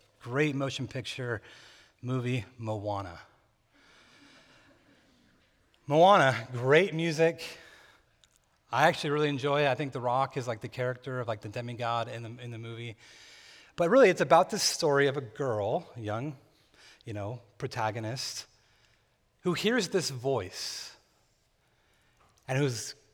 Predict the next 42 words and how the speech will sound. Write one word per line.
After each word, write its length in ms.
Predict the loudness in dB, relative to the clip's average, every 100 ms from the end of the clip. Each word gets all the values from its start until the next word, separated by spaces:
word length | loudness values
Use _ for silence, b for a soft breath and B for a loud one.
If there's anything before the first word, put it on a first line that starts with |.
| -8
on 140 | 0 2
this 180 | 0
quest 540 | -2 -2 0 2 0 -6
and 80 | -6
this 160 | -6
mission 340 | -6 -6 -8 -10
to 140 | -10
save 460 | -8 -6 -4 -6 -8 B B B B
her 140 | -10
people. 480 | -10 -10 -10 -12 -14 _ _ _ _ _ _ B B B B B B
And 80 | -2
I'm 120 | 0
not 120 | 2 2
trying 180 | 4
to 60 | 2
disparage 540 | 0 -4 2 6 6
the 80 | 4
movie 140 | -2 -2
completely, 500 | -6 -6 -2 0 -2
but 140 | -2
more 240 | -2 2
or 60 | 2
less, 300 | 2 2 0
here's 360 | -4 -4 -4 -6
the 80 |
moral 240 | -4 -2 -2
of 80 | -2
the 40 |
story. 520 | -8 -8 -8 -8 -10 B B B B B B B B
You 160 | -2
need 160 | 0 0
to 160 | 2
ignore 800 | 2 0 -4 -4 0 2 2 0 B B B B -8
and 200 | -6 -6
reject 800 | -6 -2 2 2 0 -8 -14 -14 b b b b -8
even 260 | -4 -2
your 160 | -2 -4
parents 840 | -6 -6 -2 -2 -4 -8 -10 -10 -14 b b b
and 100 | -6
the 60 | -4
status 440 | -2 4 4 4
quo 540 | -2 -2 0 0 -2